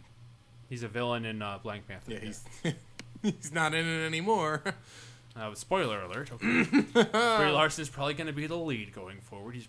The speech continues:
Speaker 1: she's probably gonna be the Iron Man character.
Speaker 2: But, uh, now for the podcast creator, I'm gonna double up. I said this last time for our palate cleanser, but I want to watch The Black Klansman. Um, I think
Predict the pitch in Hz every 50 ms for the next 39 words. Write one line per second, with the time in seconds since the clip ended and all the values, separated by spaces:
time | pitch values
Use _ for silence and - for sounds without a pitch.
0 | - - 117 120 - 131 123 123 - 117 117 117 131 131 127 120 139 139 147 127
1 | 90 95 90 82 80 - 90 92 95 - - 62 - - - - - - - -
2 | - - - - - - - - - 131 139 139 139 139 131 135 135 131 131 127
3 | 127 127 123 127 135 143 143 135 - - 143 131 127 - 160 175 170 156 - 175
4 | 165 147 - - - - 139 135 139 147 147 147 147 143 147 143 - - 131 127
5 | 127 131 131 127 127 123 113 107 120 117 113 120 117 117 113 110 - - - -
6 | - - - 110 110 110 - 123 120 107 113 117 - - 110 107 110 107 104 -
7 | - 113 110 107 107 107 107 - 110 107 107 104 101 101 101 101 98 - 104 104
8 | 101 101 98 - - 104 101 107 107 113 117 120 - - - 110 107 101 98 98
9 | 104 107 107 107 107 107 104 104 110 110 110 110 107 - 120 117 117 113 113 110
10 | 110 - 120 113 113 113 107 107 107 98 - - 110 113 117 127 127 - - -
11 | 127 120 123 127 135 135 127 151 170 185 196 - - - - - - - - -
12 | - - - - - - - - - - - - - 110 107 104 104 101 98 -
13 | - 110 107 - - 120 110 107